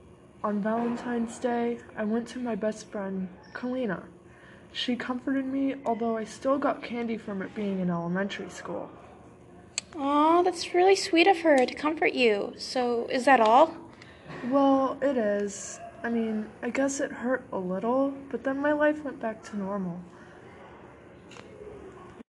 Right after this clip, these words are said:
Speaker 1: So, I wonder if there's anyone else who has had any sad stories to tell about a day on Valentine's Day.
Speaker 2: I'm pretty sure we're not the only ones that had that kind of experience before.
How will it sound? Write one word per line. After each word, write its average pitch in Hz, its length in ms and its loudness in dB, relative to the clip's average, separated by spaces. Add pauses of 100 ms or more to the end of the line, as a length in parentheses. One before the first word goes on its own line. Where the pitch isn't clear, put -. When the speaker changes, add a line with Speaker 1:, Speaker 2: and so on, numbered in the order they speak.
(560)
Speaker 1:
So, 208 500 -2 (640)
I 254 80 4
wonder 262 360 2
if 311 160 2
there's 262 240 0
anyone 247 380 -4
else 262 260 -4
who 226 400 0 (640)
has 233 160 -4
had 214 340 2
any 202 380 -2 (560)
sad 196 340 -4
stories 190 460 -4
to - 120 -10
tell 190 260 -6
about 185 320 -4
a 185 60 -4
day 185 280 -4
on 175 140 -4
Valentine's 175 600 -6
Day. 180 300 -8 (380)
Speaker 2:
I'm 254 140 4
pretty 311 240 10
sure 349 260 8
we're 294 160 6
not 285 200 4
the 262 120 6
only 247 280 10
ones 196 300 6
that 196 160 2
had 190 220 2
that 202 180 2
kind 196 180 0
of 185 80 0
experience 180 460 2
before. 185 460 2